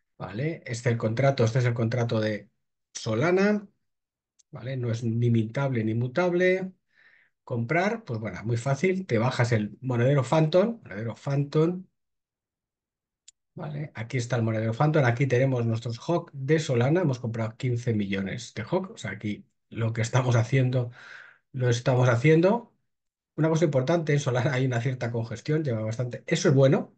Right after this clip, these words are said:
quiero decir, eso es bueno y malo. Bueno porque se están haciendo cosas y malo, pues porque te va a costar comprarlo si quieres.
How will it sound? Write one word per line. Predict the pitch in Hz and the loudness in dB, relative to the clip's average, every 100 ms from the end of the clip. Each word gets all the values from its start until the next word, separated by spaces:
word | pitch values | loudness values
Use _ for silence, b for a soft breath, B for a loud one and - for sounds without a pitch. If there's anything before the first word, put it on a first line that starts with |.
| _ | _
quiero | 120 110 | -2 0
decir, | 107 147 - | 0 -4 -4
eso | 123 165 | -2 2
es | 143 | 4
bueno | 131 123 143 143 | 2 2 4 6
y | 127 | 6
malo. | 127 185 - - | 4 4 0 -2
Bueno | 135 143 170 | 0 2 4
porque | 135 117 117 | 4 4 2
se | - - B B B | 0 -4 B B B
están | - 147 | -4 0
haciendo | 135 151 135 120 | 0 0 0 0
cosas | 135 156 196 226 - | -2 2 2 0 -4
y | - 135 | -6 -2
malo, | 120 139 160 180 233 - _ _ _ _ B B _ | -2 0 2 0 -2 -10 _ _ _ _ B B _
pues | - 110 | -10 -6
porque | 117 117 | -4 -4
te | 117 | -2
va | 123 | -2
a | |
costar | 139 120 139 | -2 -2 -2
comprarlo | 123 113 135 151 160 | 0 -2 0 0 -2
si | 131 | -2
quieres. | 117 143 170 190 - | -2 0 0 -2 -10